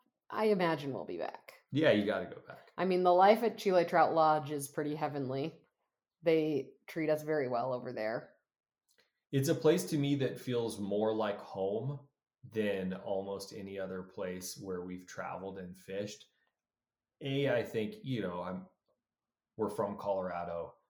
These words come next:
Speaker 2: so trout anglers at heart. It's what I've been, done my whole life. And so the trout country is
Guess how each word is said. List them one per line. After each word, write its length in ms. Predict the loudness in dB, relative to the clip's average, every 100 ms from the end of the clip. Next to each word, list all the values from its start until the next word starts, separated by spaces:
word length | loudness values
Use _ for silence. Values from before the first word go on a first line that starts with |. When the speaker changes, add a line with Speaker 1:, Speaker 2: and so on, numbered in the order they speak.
| _
Speaker 2:
so 340 | -6 -6 -6 -12 _ _ _ _ -18
trout 380 | -8 -2 -2 -2
anglers 540 | -4 -4 -4 -4 -4
at 120 | -8 -8
heart. 280 | -10 -10 -10
It's 160 | -10
what 160 | -4 -2
I've 140 | -4
been, 160 | -6 -10
done 260 | -10 -8 -10 -12
my 100 | -14
whole 260 | -12 -10 -10
life. 320 | -10 -12 -16 -20 _ _ _ _ -10
And 360 | -8 -6 -8
so 240 | -6 -6 -6
the 140 | -8
trout 640 | -12 -8 -4 -4 -4 -8 -12
country 760 | -8 -8 -8 -10 -8 -8 -10 -12
is 540 | -10 -10 -12 -14 -16